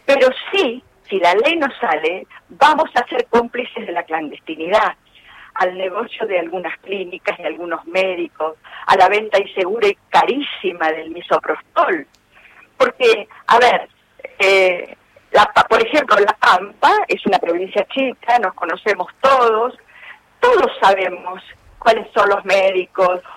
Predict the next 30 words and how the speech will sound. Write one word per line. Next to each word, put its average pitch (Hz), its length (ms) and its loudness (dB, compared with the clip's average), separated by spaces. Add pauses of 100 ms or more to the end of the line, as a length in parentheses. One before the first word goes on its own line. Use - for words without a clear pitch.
(140)
o, 190 200 2
o 196 120 -14
sabíamos 208 640 0
hace 180 180 -6
un - 120 -10
tiempo, 220 420 0
ahora 180 240 0
lo 160 100 0
hacen 160 380 -6 (680)
más - 240 -14
escondidamente, 170 960 -2 (400)
cuáles 226 240 4
eran 202 300 2
los... 185 120 -2 (280)
En 185 220 -4
mi 226 60 0
época, 262 520 0
yo - 80 -14
tengo 220 220 -2
sesenta - 360 -12
y 190 40 -8
siete - 300 0
años, 339 420 0 (520)
nunca 202 320 -4
me 180 100 -4
hice 190 140 -12
un 175 80 -2
aborto, 240 460 2
pero 170 220 2
sabíamos 208 520 2